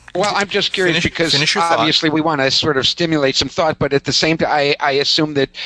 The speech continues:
Speaker 1: that many of the residents, uh, who are on this, these, uh, committees opposing it,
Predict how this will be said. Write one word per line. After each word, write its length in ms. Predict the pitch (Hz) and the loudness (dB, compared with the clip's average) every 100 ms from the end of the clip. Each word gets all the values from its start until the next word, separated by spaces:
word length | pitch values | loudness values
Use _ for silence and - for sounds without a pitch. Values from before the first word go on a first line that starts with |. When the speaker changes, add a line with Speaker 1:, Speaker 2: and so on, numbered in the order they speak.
| - - | -10 -6
Speaker 1:
that 240 | - 135 - | -4 -4 -2
many 460 | 143 143 143 143 - | 0 0 2 0 0
of 180 | 131 | -2
the 100 | 127 | 0
residents, 880 | 123 131 131 135 131 131 - - - - | 0 2 2 2 0 0 -2 0 -2 0
uh, 380 | 139 123 113 117 | 0 2 2 0
who 160 | 143 | 0
are 100 | 127 | 0
on 240 | 120 123 127 | 2 0 0
this, 420 | 120 - - - 117 | 0 0 -2 -4 -6
these, 400 | 110 107 - - | -4 -2 -2 -2
uh, 180 | 117 107 | -2 -2
committees 600 | - 123 123 120 117 117 | -4 -2 0 0 0 0
opposing 460 | 127 135 127 120 120 | -2 0 0 0 -2
it, 140 | 123 | -2